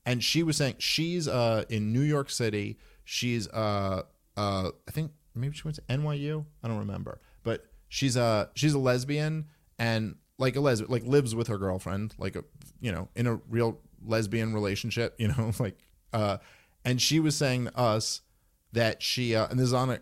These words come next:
a comedy podcast or on an M M A podcast, nothing to do with politics, but she was saying that she has, uh, five close friends who are, who are trans. And she goes, "I believe two of them."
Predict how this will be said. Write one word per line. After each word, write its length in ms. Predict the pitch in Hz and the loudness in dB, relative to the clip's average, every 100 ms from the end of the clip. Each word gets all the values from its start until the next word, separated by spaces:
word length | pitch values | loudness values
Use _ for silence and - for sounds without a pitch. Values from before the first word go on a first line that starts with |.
| - | -4
a 120 | 113 - - | -6 -6 -2
comedy 340 | 190 185 107 | 2 2 2
podcast 260 | 80 71 - | 0 -2 0
or 120 | 127 | 2
on 160 | 135 139 | 2 2
an 60 | - | 2
M 100 | 143 | 2
M 140 | 143 | 4
A 100 | 143 | 2
podcast, 440 | - 69 - - | 0 -2 -4 -4
nothing 220 | 175 190 180 | 2 2 4
to 60 | |
do 100 | 117 | 2
with 120 | 78 | 0
politics, 480 | - 110 82 - - - _ - _ | 0 -2 -4 -10 -14 -20 _ -20 _
but 120 | 127 | -2
she 220 | - 160 | 2 2
was 160 | 175 151 | 2 2
saying 200 | 151 135 | 2 0
that 120 | - | -2
she 160 | - 123 | -2 0
has, 240 | 113 107 | 0 2
uh, 200 | 107 85 - | 2 0 -4
five 600 | - 127 120 135 143 127 | -2 0 2 2 0 -2
close 340 | - 123 117 | -2 0 0
friends 640 | - 110 104 95 95 - - _ _ _ | -2 -2 -2 -2 -4 -6 -10 _ _ _
who 140 | - 123 | -2 2
are, 240 | 110 95 - | 2 0 -2
who 120 | 107 | 0
are 160 | 107 95 | 2 0
trans. 800 | - - 104 78 67 - - - _ _ _ _ _ - | -2 -2 -2 -4 -8 -10 -10 -10 _ _ _ _ _ -2
And 160 | 127 | 2
she 120 | 123 123 | 2 4
goes, 380 | 120 113 107 - _ _ _ | 4 4 2 -4 _ _ _
"I 100 | 147 | 0
believe 540 | 147 185 220 247 196 | 2 2 4 2 2
two 240 | - 131 107 | 2 4 4
of 100 | 78 | 0
them." 220 | 71 - | -6 -12